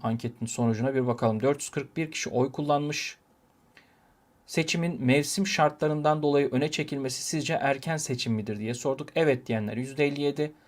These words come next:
hayır diyenlerse yüzde kırk iki olarak karşımıza, e, çıkmış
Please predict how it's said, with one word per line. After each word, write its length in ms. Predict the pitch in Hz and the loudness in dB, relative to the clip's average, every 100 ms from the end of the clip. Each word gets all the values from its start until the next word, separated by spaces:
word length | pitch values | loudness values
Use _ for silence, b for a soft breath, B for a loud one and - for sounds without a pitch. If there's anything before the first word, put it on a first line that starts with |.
| b b | b b
hayır 360 | - 180 160 120 | 4 6 6 4
diyenlerse 540 | 117 110 107 107 - | 2 2 0 -4 -6
yüzde 440 | 160 135 120 147 156 _ - | -6 -4 0 0 -2 _ -8
kırk 240 | 156 156 - | -6 -6 -10
iki 200 | 120 165 | -6 0
olarak 460 | 123 113 131 131 - b b b _ | 2 4 4 0 -8 b b b _
karşımıza, 720 | - 147 127 117 107 117 147 b b b b b - | 2 2 2 0 0 0 0 b b b b b 0
e, 380 | 113 110 107 104 - | 4 4 4 2 -2
çıkmış 640 | - 123 127 147 - | -6 -2 0 0 -4